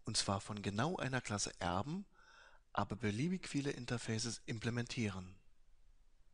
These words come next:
Wieder eine kleine Beispielklasse X, deren Details uns nicht interessieren. Von dieser Klasse soll geerbt werden. Und drei Interfaces, die implementiert werden sollen.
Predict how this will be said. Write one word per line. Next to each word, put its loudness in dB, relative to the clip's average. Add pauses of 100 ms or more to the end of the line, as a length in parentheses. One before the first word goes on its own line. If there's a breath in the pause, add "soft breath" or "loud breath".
(420)
Wieder 6
eine 4
kleine 2
Beispielklasse 2
X, 2 (260)
deren 2
Details 2
uns -2
nicht -2
interessieren. -2 (600 loud breath)
Von 0
dieser 6
Klasse 0
soll 4
geerbt 0
werden. -2 (1300)
Und 2
drei 2
Interfaces, 0 (160)
die -2
implementiert 2
werden 2
sollen. -4